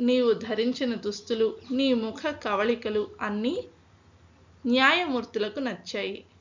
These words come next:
నువ్వు మన పాఠశాలకు మంచి పేరు తెచ్చావు. నీతో మేం చదువుకుంటున్నందుకు గర్వంగా ఉంది.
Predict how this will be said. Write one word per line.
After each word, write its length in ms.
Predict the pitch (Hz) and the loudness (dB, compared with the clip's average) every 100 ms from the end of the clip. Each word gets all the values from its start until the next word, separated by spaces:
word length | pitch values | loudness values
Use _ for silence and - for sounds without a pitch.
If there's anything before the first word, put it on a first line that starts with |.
| _ _ | _ _
నువ్వు 560 | 294 311 247 226 233 285 - _ _ _ _ _ | -6 -4 0 2 2 0 -10 _ _ _ _ _
మన 200 | 277 285 | -2 0
పాఠశాలకు 960 | 269 214 214 220 294 - 277 254 - - - | 0 0 -2 -2 -8 -6 -2 -4 -6 -10 -2
మంచి 360 | 277 302 285 | -2 -2 -6
పేరు 260 | 233 214 214 | -4 -4 -4
తెచ్చావు. 640 | - 226 - 202 202 196 - - - | -6 -6 -6 -6 -6 -8 -12 -20 -10
నీతో 420 | 208 233 254 262 | -6 -4 2 2
మేం 460 | 233 226 214 208 233 - - - - - | 2 -2 -4 -8 -10 -18 -20 -20 -14 0
చదువుకుంటున్నందుకు 1120 | 254 294 330 302 262 254 240 220 196 - - - 226 | 0 2 -2 -2 -2 0 0 0 -4 -6 -10 -4 0
గర్వంగా 540 | 233 196 208 196 226 | 0 -2 -6 -4 -4
ఉంది. 400 | 226 185 180 - | -4 -6 -10 -12